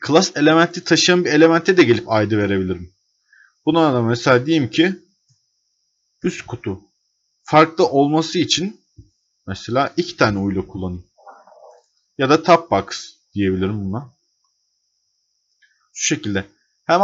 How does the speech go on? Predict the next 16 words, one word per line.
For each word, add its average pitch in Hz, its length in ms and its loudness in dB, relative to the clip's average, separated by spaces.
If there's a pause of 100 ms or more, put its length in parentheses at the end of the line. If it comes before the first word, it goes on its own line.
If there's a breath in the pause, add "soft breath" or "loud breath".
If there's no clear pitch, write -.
(140)
I - 20 0
D 196 80 0
verebilirim 185 520 2
hem 175 260 0
class 160 280 2
verebilirim. 98 580 -6
Dikkat 175 280 -2
etmemiz 123 520 -6
gereken 127 400 -2
şeylerin 147 680 -2 (520)
bunun 160 120 -2
unique 151 440 0
olduğunu, 120 380 0
başka 127 280 0
elemente 123 460 -2
veremeyeceğimi, 120 720 -2